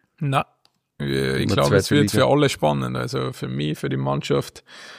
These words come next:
Speaker 1: und für alle, die das Ganze jetzt da bei uns bei Kiel einfach verfolgen, werden richtig spannende zweieinhalb Monate und, und ja, lasst uns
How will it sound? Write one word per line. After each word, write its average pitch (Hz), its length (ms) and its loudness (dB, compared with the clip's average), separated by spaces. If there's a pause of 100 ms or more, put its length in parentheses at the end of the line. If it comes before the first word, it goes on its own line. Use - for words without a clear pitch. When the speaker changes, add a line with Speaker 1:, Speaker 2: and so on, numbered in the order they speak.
(120)
Speaker 1:
und - 100 -6
für 135 140 4
alle, 135 240 6
die 135 100 0
das 131 160 2
Ganze 139 300 2
jetzt 131 180 -2
da 139 60 2
bei 139 160 0
uns 139 180 2
bei 139 140 -2
Kiel 147 280 2
einfach 135 260 4
verfolgen, 135 720 0 (440)
werden 127 720 0 (500)
richtig 139 340 2
spannende 123 540 4
zweieinhalb 123 460 4
Monate 123 480 0
und, 127 380 -4
und 139 400 -10
ja, 135 260 -2
lasst 135 320 0
uns - 260 0